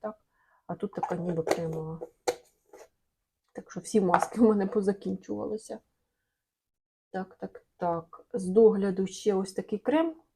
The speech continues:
від Baum. Це, ця серія, що і вмивалка. Е, добрий такий він типу він з глюканом, поліпептидами,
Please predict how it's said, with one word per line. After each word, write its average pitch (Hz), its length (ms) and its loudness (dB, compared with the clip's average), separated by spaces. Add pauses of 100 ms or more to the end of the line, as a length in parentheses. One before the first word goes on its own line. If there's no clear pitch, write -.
(280)
від 285 120 2 (100)
Baum. 285 420 6
Це, 240 420 6
ця 233 140 0
серія, 226 480 2
що 214 320 -2 (400)
і 208 200 4
вмивалка. 196 1080 4
Е, 202 40 -8 (1400)
добрий 208 480 6
такий 196 420 -2
він 185 280 0 (960)
типу 190 240 -2
він 180 160 -2
з 160 40 -6
глюканом, 247 680 4
поліпептидами, 247 1300 4